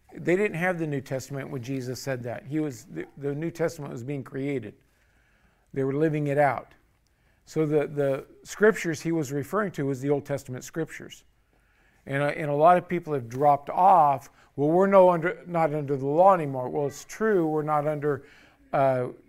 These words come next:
the ruling force of the Mosaic or Levitical law, but God's word did not change. What he said is still true.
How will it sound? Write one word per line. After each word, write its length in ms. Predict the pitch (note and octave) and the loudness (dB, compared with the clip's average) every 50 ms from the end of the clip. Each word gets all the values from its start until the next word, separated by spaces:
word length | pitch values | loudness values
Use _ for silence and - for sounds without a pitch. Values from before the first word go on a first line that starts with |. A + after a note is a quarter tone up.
| _ - F#3 C3+ | _ -18 -12 -4
the 100 | A#2+ C#3+ | 0 0
ruling 460 | D3 C#3+ C#3+ E3 F3+ F3 F3 E3 D3 A#2+ | 2 2 4 4 4 4 2 0 -2 -4
force 380 | - - F3 F#3+ F#3 D#3+ - | -4 0 2 2 2 2 -2
of 100 | D3+ C#3 | -4 -4
the 80 | C3+ C#3+ | -4 -4
Mosaic 500 | C#3 C#3 C3+ A#2 C3 C#3+ C#3+ C#3+ C#3 C#3+ | -4 -4 -4 -2 0 0 0 0 -2 -4
or 60 | C#3 | -6
Levitical 560 | C3+ C3+ C3+ B2+ C3+ C#3 C#3+ B2+ - C3+ B2+ | -4 -4 -4 -4 -2 -4 -4 -4 -4 -8 -6
law, 360 | B2+ C3 B2+ B2+ B2+ C3+ C#3 _ _ _ _ _ _ _ _ - | -2 -2 0 0 -2 -4 -8 _ _ _ _ _ _ _ _ -14
but 360 | B2+ A#2 B2+ D#3+ D#3 D#3 D3+ | -8 0 0 0 0 2 2
God's 300 | D#3+ D#3+ D#3+ D#3 B2 A#2 | 4 4 4 4 2 -2
word 440 | C3+ D#3 F#3+ G#3+ G#3 F#3 D#3+ D3+ C#3 | 0 2 4 4 4 4 2 0 -2
did 200 | D3 D#3 C#3+ C3+ | -4 -4 -4 -4
not 240 | D3 C#3+ C3+ C3+ - | -6 -6 -6 -8 -10
change. 440 | - F3+ F#3 F3+ D3+ C3 G#2+ G2 | -10 -8 -8 -8 -8 -8 -10 -10
What 200 | G#2+ C#3 D3+ D3+ | -6 -6 -6 -6
he 160 | A2+ D3 D3 A#2 | -6 -10 -10 -10
said 480 | - - - - G#3+ A3 G#3 E3 C3+ | -10 -10 -6 -2 -2 -2 -2 -2 -4
is 80 | C#3+ C3 | -8 -12
still 200 | - - C#3 C#3 | -8 -6 -6 -6
true. 400 | C3+ - - - F#3 E3 C3 - | -6 -8 -6 -4 -4 -4 -4 -6